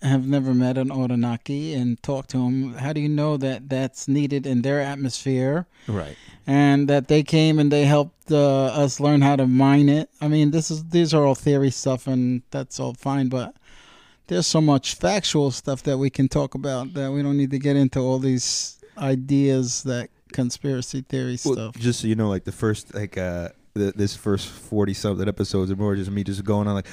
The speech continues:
Speaker 2: "Well, I heard this. Isn't this fucking crazy? We gotta look into it. Just look into it, guys. Like, I'm not saying it's true. I'm not even saying I believe it, but isn't that a neat story? Look into it." And it's
Speaker 1: Look.
Speaker 2: like, yeah, look, apparently they come every th-, uh, thirty thousand years. So this,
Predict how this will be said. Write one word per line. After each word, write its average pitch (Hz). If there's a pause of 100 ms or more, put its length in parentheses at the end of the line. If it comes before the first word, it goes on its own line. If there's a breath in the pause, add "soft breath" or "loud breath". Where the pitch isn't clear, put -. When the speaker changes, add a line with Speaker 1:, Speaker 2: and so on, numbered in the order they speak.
(120 loud breath)
Speaker 2:
"Well, 120
I 185
heard 135
this. 151
Isn't 208
this 226
fucking 208
crazy? 214
We 160
gotta 120
look 110
into 113
it. 85
Just 120
look 160
into 190
it, 107
guys. 127
Like, 113
I'm 147
not 165
saying 160
it's 147
true. 147
I'm 139
not 151
even 151
saying 147
I 139
believe 147
it, 101
but -
isn't 120
that 127
a 127
neat 131
story? 131
Look 123
into 92
it." 73 (560 soft breath)
And 180
it's 156
Speaker 1:
Look. -
Speaker 2:
like, -
yeah, 92
look, 107 (460 soft breath)
apparently 156
they 120
come 127
every 113
th-, -
uh, 87
thirty 107
thousand 98
years. 95
So 95
this, 98